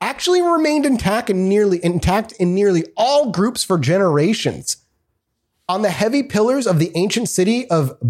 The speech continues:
uh, Göbekli Tepe in Turkey, inscriptions have been found that seem to be about a comet-like event in the past that led to a catastrophe.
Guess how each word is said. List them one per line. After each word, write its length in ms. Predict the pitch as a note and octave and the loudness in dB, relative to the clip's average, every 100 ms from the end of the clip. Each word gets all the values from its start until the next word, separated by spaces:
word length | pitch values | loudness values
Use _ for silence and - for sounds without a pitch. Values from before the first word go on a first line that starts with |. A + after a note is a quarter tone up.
| A2+ - | -4 -2
uh, 180 | C#3 A#2 | -2 -2
Göbekli 1040 | A#2+ A2+ E3+ G3+ G#3 - G#3+ B3 B3+ B3+ | -4 -2 0 -2 -4 -2 0 2 -2 -4
Tepe 460 | - F3+ A#3+ B3 B3+ | -4 -2 0 0 0
in 120 | D3 | -2
Turkey, 560 | - D3+ F#3+ B3+ C#4+ C#4 _ _ | -2 -2 -2 0 -2 -4 _ _
inscriptions 680 | F3 E3+ - B3 D4 - G#3+ | -2 -2 -2 -2 -2 -2 0
have 100 | F3+ | 0
been 140 | D#3+ D#3 | -2 -2
found 360 | - D3+ D3+ | -2 -2 0
that 120 | D3 - | -2 -2
seem 380 | - A#3+ D4 B3+ | -2 0 0 -2
to 100 | F3 | 0
be 140 | E3 | 0
about 260 | C#3 C#3 C#3 | 0 0 0
a 60 | |
comet-like 720 | - - F3+ A#3 B3 F3 E3 | -2 -2 0 0 0 -2 -2
event 360 | C#3+ A#2+ C3 C3 | -2 0 -2 -2
in 80 | C#3 | 0
the 80 | C3 | 0
past 500 | - E3+ F3 C#3 - _ _ _ | -2 -4 -2 -4 -6 _ _ _
that 140 | D3 C3+ | -6 -2
led 340 | C3+ F#3 G3+ - | 0 0 0 -2
to 240 | G#3+ G#3+ | -2 0
a 200 | E3 D#3+ | 0 0
catastrophe. 1080 | D3 - A#2 - D3 D#3 - A#2 - F#2 | -2 -8 -8 -4 -4 -4 -2 -4 -2 -6